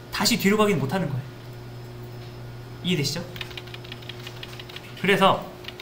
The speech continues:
그래서, 어, 여기서 어떻게 하냐면은 이런 식으로 합니다. 여기다가 이런 식으로 하고 리스트 유알엘이라고 한 다음에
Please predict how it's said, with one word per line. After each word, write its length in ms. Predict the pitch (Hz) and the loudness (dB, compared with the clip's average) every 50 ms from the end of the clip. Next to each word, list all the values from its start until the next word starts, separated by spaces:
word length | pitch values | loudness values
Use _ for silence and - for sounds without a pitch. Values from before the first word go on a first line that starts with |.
| - - - - - - - - - - - - | -12 -10 -10 -12 -14 -14 -12 -12 -12 -12 -8 -2
그래서, 380 | 143 160 139 135 123 131 120 - - - - - - - - - - - - - - - - - - | 0 0 2 2 2 2 0 -2 -10 -14 -16 -16 -16 -16 -12 -12 -12 -10 -12 -14 -14 -12 -12 -8 -4
어, 800 | 131 127 127 127 127 131 131 127 127 127 127 127 127 123 - - - - - | 0 2 4 6 6 6 6 4 4 4 4 2 0 -2 -6 -10 -12 -6 -2
여기서 560 | 151 165 185 202 180 190 208 190 156 - - - | 0 2 4 4 6 8 8 8 8 6 2 2
어떻게 400 | 143 - - 269 254 262 - 226 | 2 4 8 8 8 8 8 6
하냐면은 560 | 196 180 170 156 151 170 208 214 - 226 - - - - | 6 6 6 4 4 4 6 6 6 4 0 -2 -6 -2
이런 200 | 175 170 220 233 | 2 4 6 6
식으로 200 | 185 180 160 160 | 6 4 4 4
합니다. 280 | 185 180 147 123 123 120 - - - - - - - - - - | 4 2 2 2 0 -2 -4 -8 -12 -12 -12 -14 -14 -12 -6 -4
여기다가 560 | 147 175 190 175 147 147 165 190 214 214 - - - - - - - | 0 0 4 6 6 8 8 8 8 8 6 0 -10 -8 -6 -2 2
이런 240 | - 202 214 214 | 4 4 6 4
식으로 220 | 190 160 156 151 156 | 4 2 0 2 2
하고 380 | 170 170 170 190 170 - - - - - - - - - - - | 2 4 4 2 2 2 -2 -6 -10 -6 -4 -4 -4 -4 -4 -2
리스트 600 | 127 143 190 240 240 - - - - 240 233 220 | 2 4 6 6 4 4 0 -2 0 2 2 4
유알엘이라고 720 | 170 151 156 175 180 170 175 175 170 143 135 131 143 143 165 | 4 2 4 4 4 6 6 6 4 2 4 2 2 2 2
한 120 | 196 196 | 2 2
다음에 500 | 185 165 139 131 151 180 190 139 - | 4 4 2 4 4 4 4 4 2